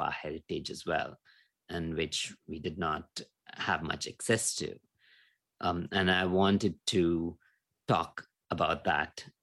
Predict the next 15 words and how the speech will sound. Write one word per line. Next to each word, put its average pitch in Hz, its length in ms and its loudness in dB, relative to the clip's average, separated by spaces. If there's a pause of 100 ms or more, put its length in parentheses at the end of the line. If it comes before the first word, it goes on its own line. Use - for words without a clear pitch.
(300)
in 87 140 -4
the 78 80 -4
book 80 320 -2
and 80 140 -6
explore 87 640 2 (960)
the - 80 -6
kind 101 380 2
of - 100 -2
effects 85 420 -2
it 87 80 -4
has, 107 580 -2 (480)
because, 90 500 2
um, 82 500 2 (1400)
for - 160 0
me, 113 600 6